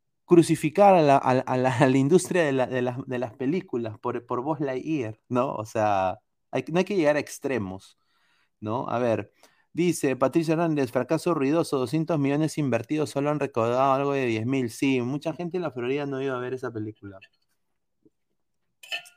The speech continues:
César Antonov, "Para Gareca,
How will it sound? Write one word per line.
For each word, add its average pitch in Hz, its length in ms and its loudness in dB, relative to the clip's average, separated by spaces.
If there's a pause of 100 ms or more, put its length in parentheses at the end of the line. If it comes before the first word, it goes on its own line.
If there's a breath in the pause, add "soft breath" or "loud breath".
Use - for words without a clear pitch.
(340)
César 151 340 4
Antonov, 135 460 2
"Para 127 240 6
Gareca, 131 720 8